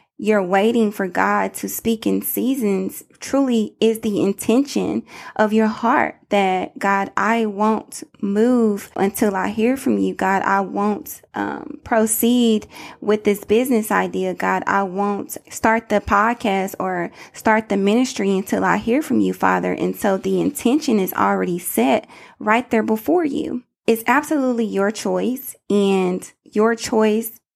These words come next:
comes with discipline, and it comes with the power to choose. And so to recap our points, time spent with God is to hear from God, to gain perspective, and to find direction. And with that, we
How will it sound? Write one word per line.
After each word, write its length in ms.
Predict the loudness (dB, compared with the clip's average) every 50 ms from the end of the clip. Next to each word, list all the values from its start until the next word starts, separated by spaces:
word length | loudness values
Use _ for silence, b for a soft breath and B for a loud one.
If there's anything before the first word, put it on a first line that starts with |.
| _ _ _ _ _ _
comes 320 | -2 0 0 0 0 -2
with 200 | -2 -4 -4 0
discipline, 640 | 0 -2 0 0 -4 -6 -2 0 2 4 4 4 2 2 0
and 160 | 0 2 2
it 120 | 0 -2
comes 560 | -2 -2 0 2 2 2 2 0 0 -2 -4 -6
with 300 | -2 -2 -2 -2 -4 -4
the 120 | -4 -4 -4 -4
power 380 | -4 -2 0 2 2 2 0 -2
to 180 | -4 -6 -6 -6
choose. 760 | -6 -4 -4 -2 0 0 0 -2 -2 -6 -10 -10 -12 -14 -14 B B B B B B B B B B B B
And 240 | 2 2 2 0 0
so 300 | 2 2 2 4 2 0
to 200 | 0 -2 -4 -2
recap 640 | -2 0 0 -2 -2 -4 -6 -2 0 0 0 0 -2
our 260 | -4 -4 -2 -4 -8 _
points, 680 | -12 -8 -6 -6 -4 -4 -6 -8 -10 -12 -16 -18 -18 -18 _
time 400 | -4 0 2 4 4 4 4 2
spent 380 | 0 -2 -4 0 0 0 0 0
with 180 | -2 -2 -2 -2
God 500 | -2 -2 -2 -2 -2 -2 -4 -4 -8 -12 _
is 220 | -2 -2 -2 -2 -4 -8 -6
to 120 | -6 -6
hear 320 | -6 -2 0 2 2 2 2
from 220 | 0 0 0 2
God, 520 | 2 2 2 2 2 2 0 -2 -4 -6 -8
to 100 | -6 -6
gain 320 | -6 0 2 2 4 2 2
perspective, 800 | 0 -2 -4 -4 -2 0 2 2 2 2 0 0 0 -2 -2 _
and 160 | 0 0 0 2
to 100 | -2 -4
find 460 | -4 -2 0 2 2 4 4 2 2
direction. 800 | 0 -2 -2 -2 -2 -4 -4 -4 -8 -6 -4 -4 -2 -2 -4 -4 B B B B B B B B B _
And 440 | 0 2 2 0 -2 -4 -4 -2 0
with 300 | 2 2 0 0 -4 _
that, 420 | 0 2 2 2 2 0 -4 -6
we 300 | -2 0 2 2 0 0